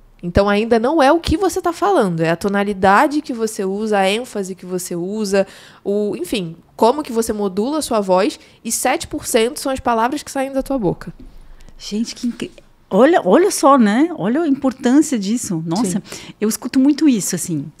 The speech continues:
Speaker 2: é, das, das, das minhas seguidoras.
Speaker 1: Aham.
Speaker 2: É, esses dias uma terapeuta perguntou se eu usava algum modulador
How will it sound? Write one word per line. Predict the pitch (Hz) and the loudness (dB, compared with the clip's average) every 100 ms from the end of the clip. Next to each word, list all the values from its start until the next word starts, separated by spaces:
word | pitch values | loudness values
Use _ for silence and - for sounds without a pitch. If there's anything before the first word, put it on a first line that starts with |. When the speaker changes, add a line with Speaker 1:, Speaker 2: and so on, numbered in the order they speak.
| - - | -16 -4
Speaker 2:
é, | 175 175 | 0 0
das, | 156 180 165 - | 2 2 0 -2
das, | - 165 | 2 2
das | 135 170 | 2 0
minhas | 160 170 | 2 2
seguidoras. | - 165 156 175 160 139 - - | 0 -2 2 4 4 0 -6 -10
Speaker 1:
Aham. | 214 208 196 - - - _ - | -8 -6 -8 -10 -20 -20 _ 2
Speaker 2:
É, | 180 165 165 156 | 4 6 4 2
esses | 185 220 | 0 2
dias | 208 240 | 6 6
uma | 240 | 6
terapeuta | 233 208 214 214 214 | 6 2 4 4 4
perguntou | 196 175 214 | 2 2 0
se | - | 2
eu | 220 | 0
usava | 190 202 226 | 2 2 2
algum | 214 196 254 | 2 2 4
modulador | 269 247 247 254 240 202 175 196 233 262 | 6 6 6 4 4 2 4 6 6 4